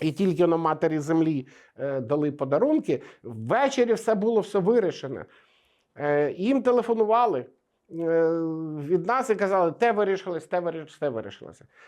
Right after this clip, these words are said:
Але я ж зрозумів, що не можуть ми, слов'яни, да, і інші народи, які на теренах України жили, наші предки,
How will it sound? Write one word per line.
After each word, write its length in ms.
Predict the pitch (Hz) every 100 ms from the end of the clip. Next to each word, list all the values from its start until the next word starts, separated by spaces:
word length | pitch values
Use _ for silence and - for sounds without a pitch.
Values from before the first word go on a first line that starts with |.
| -
Але 300 | 147 185 220
я 280 | 220 208 220
ж 60 |
зрозумів, 600 | 196 202 202 226 247 185
що 160 | - 170
не 140 | 196
можуть 680 | 220 233 311 302 220 156 135
ми, 200 | 185 233
слов'яни, 680 | - 170 160 247 311 247 139
да, 220 | 160 240
і 140 | 190
інші 340 | 208 226 220 202
народи, 400 | 190 214 226 175
які 260 | 170 175
на 100 | 180
теренах 420 | 170 190 185 165 160
України 460 | 160 175 180 165
жили, 260 | 139 180 170
наші 260 | 151 156
предки, 500 | 151 - 131 - 123